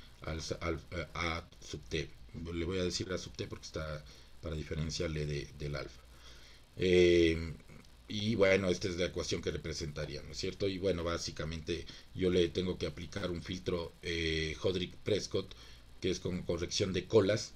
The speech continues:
eh, para ver, claro, si ven, esto era, es, la anterior era una, una regresión, y descompone la, la serie de tiempo de la variable respectiva,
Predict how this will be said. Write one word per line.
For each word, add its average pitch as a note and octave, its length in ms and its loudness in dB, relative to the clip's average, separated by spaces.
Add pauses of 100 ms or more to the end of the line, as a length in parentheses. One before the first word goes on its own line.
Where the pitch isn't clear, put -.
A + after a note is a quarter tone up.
(120)
eh, D#2+ 440 -2
para D#2+ 180 -2
ver, D#2 180 0
claro, F2+ 340 0 (300)
si - 140 -6
ven, G2+ 100 2
esto G2 220 0
era, F2+ 140 0
es, F#2 260 -2 (120)
la F2 60 2
anterior F#2 380 -2
era F#2 180 2
una, F2+ 320 0 (380)
una F2 460 2
regresión, F2 600 2 (1000)
y F2 500 0
descompone G2 600 2
la, F#2 140 6
la F2 140 6
serie G2+ 260 2
de F#2 140 4
tiempo G2+ 400 2
de F#2 80 4
la E2+ 80 2
variable F#2 440 2
respectiva, A#2 640 2